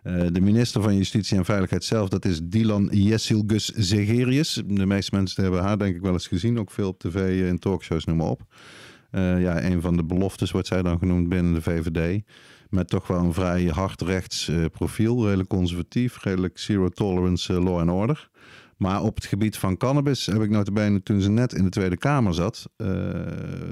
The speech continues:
via Twitter een aantal, eh, eh, uitwisselingen met haar gehad.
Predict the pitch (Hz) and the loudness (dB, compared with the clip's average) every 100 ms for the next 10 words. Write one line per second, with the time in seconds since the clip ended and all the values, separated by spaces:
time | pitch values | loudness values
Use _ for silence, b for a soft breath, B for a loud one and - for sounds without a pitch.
0 | 85 85 80 87 - 95 90 107 92 139 | -10 -12 -12 -12 -12 -12 -6 -4 -2 -2
1 | 135 95 85 85 87 82 80 80 82 82 | 0 0 2 0 0 0 0 0 0 0
2 | 82 82 82 80 78 73 87 76 78 71 | 0 0 0 0 -2 -4 -4 -4 -4 -6
3 | - - 95 90 85 82 82 78 78 80 | -8 -4 -2 0 -2 0 0 2 0 0
4 | 76 76 80 123 | -2 0 -2 -4